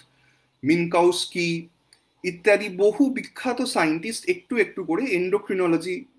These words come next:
বিজ্ঞানকে বাড়িয়ে চল-, বাড়িয়ে দিয়ে গেছেন, তাদের জ্ঞান দিয়ে এন্ডোক্রিনোলজিকে আরো, আহ,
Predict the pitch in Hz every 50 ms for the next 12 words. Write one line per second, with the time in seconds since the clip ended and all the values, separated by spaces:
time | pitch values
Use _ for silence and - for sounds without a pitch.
0 | _ _ _ - 135 139 180 180 165 151 - 196 190 175 147 143 160 180 285 330
1 | - _ _ - - _ _ _ _ - 139 139 151 165 185 196 214 226 220 220
2 | 202 180 156 147 147 156 - 196 214 208 175 180 160 147 147 135 135 131 - 107
3 | 117 - - 156 170 170 147 143 - 156 156 170 185 190 185 180 160 165 170 240
4 | 294 - 170 175 175 180 175 - 185 175 170 170 160 160 160 165 - 196 185 156
5 | 160 208 294 285 - _ _ - - - _ _ _ _ _ - - 123 123 120
6 | - - -